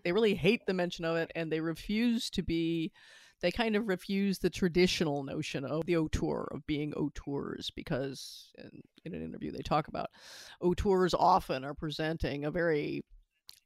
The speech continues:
almost ostentatiously personal vision of the world, or even films based on their personal experiences in very clear ways. And their example was pre-Scandal, <laughs> uh, Woody Allen. And they were saying, you know, Woody Allen stars in those films, makes clear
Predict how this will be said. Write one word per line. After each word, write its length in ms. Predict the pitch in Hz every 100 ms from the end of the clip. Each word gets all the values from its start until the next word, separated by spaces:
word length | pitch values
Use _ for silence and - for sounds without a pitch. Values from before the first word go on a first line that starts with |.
| _
almost 320 | 165 160 -
ostentatiously 1040 | - 160 - 156 175 175 - - - 139 123 -
personal 600 | 196 185 - 156 151 - -
vision 360 | 147 208 202 196
of 140 | 165
the 100 | 165
world, 380 | 160 175 175 160
or 120 | 151
even 460 | 160 156 151 143 135 _ -
films 240 | 180 165 -
based 240 | 165 -
on 100 | 156
their 140 | 147 143
personal 400 | 156 147 156 131
experiences 680 | - 196 185 156 - 139
in 220 | 147 143 139
very 220 | 170 160
clear 260 | - 139
ways. 500 | - - - - - -
And 340 | 156 139 139
their 140 | 147 160
example 540 | 151 165 147 - 143
was 180 | 139 139
pre-Scandal, 1000 | - 147 175 160 - 147 156 - 147 156
<laughs> 60 | 175
uh, 180 | 180 147 151
Woody 260 | 147 160
Allen. 460 | 214 240 190 - - -
And 180 | - 156
they 60 |
were 80 | -
saying, 340 | - 180 151 147
you 80 | 151
know, 80 |
Woody 300 | 156 151 156
Allen 360 | 151 156 - 147
stars 360 | - - 123 151
in 120 | 127
those 200 | 127 -
films, 720 | 196 202 202 196 190 185 -
makes 300 | 120 147 -
clear 680 | - - 175 165 156 160 160